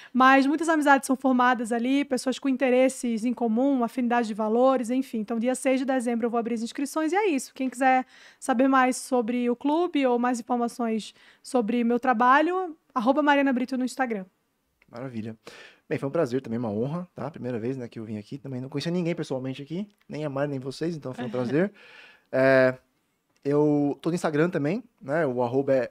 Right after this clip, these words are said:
Speaker 2: o Raul Martins, eu coloquei o O porque já tinha Raul Martins, não é porque eu me acho, eu me acho também, mas não pode isso não.
Speaker 1: <laughs> O Raul Martins.
Speaker 2: O Raul Martins, né?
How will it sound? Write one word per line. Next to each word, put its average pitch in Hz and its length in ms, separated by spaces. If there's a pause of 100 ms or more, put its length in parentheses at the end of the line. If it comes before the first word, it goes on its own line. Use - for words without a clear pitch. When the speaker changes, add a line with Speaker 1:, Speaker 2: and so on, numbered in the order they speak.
Speaker 2:
o 196 140
Raul 143 260
Martins, 131 420
eu 160 80
coloquei 135 300
o 127 140
O 127 40
porque 123 160
já 127 80
tinha 127 200
Raul 120 180
Martins, 123 320
não 156 80
é - 20
porque 139 140
eu 131 60
me 131 100
acho, 165 280
eu 202 40
me 185 80
acho 170 160
também, 208 260
mas 117 200
não 269 180
pode 302 260
isso 247 80
não. 135 140
Speaker 1:
<laughs> 330 80
O - 20
Raul 247 260
Martins. 226 360
Speaker 2:
O 160 100
Raul 143 220
Martins, 123 400
né? 127 160